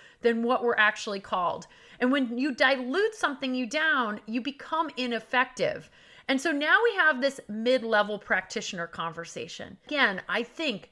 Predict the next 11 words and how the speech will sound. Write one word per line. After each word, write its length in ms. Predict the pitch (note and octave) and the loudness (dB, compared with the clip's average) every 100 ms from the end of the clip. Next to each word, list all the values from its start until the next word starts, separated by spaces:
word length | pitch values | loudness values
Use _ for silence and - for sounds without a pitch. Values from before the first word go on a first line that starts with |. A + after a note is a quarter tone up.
| - | -8
it 120 | F4 | -6
would 160 | E4+ E4+ | -4 -4
be 160 | F4 | -4
amazing. 520 | F4+ F4 F#4+ G#4 B3+ G3+ | -4 -4 -4 -4 -2 4
I 140 | C4+ | 4
would 180 | F4 D4+ | 4 0
love 260 | D4+ D4+ C4 | 2 2 -2
to 80 | |
do 300 | C4 B3+ E4 | -10 -6 -4
those 220 | F#4 C#4+ C4+ | -2 -2 -2
things. 240 | G3+ F#3+ | -8 -6